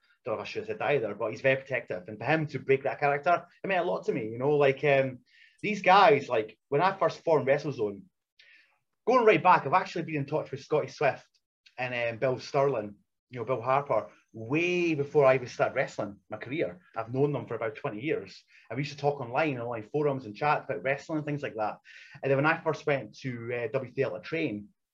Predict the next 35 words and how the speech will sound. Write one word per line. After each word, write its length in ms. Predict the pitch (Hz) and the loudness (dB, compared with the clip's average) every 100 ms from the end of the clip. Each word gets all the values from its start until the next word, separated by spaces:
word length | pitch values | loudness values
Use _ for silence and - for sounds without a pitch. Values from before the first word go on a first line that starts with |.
| _ 135 | _ -10
I 40 | |
said 240 | 139 151 | -2 0
to 80 | 143 | 0
those 240 | 120 165 170 | -4 -4 -2
guys, 320 | 135 104 101 | -2 -4 -8
like, 140 | 107 | -10
"Come 160 | - 170 | -8 -8
and 80 | - | -6
train, 280 | 151 165 | -6 -6
come 140 | 127 127 | -4 -6
and 100 | 107 | -4
train." 240 | 180 151 | -6 -4
Or 180 | 117 113 | -4 -6
they 60 | 123 | -4
were, 200 | 147 - | -4 -2
they 80 | 135 | -4
were 60 | 135 | 0
maybe 220 | 185 135 | 0 -2
thinking 280 | - 202 147 | -4 -4 -4
about 180 | 104 | -4
it. 60 | 98 | -2
There 180 | 135 - - - | -2 -2 -6 -2
was 120 | 143 | -2
a 40 | |
long 180 | 135 165 | 0 0
way 120 | 160 | 0
for 60 | 151 | -2
them 100 | 151 | -6
to 40 | |
travel 380 | 143 165 165 208 | -4 0 2 4
and 140 | 147 135 | 2 -2
it 60 | |
just 160 | 135 - | -8 -6
never 140 | 156 | -4
happened. 600 | 127 135 139 202 220 214 | -2 -2 -2 -2 -4 -10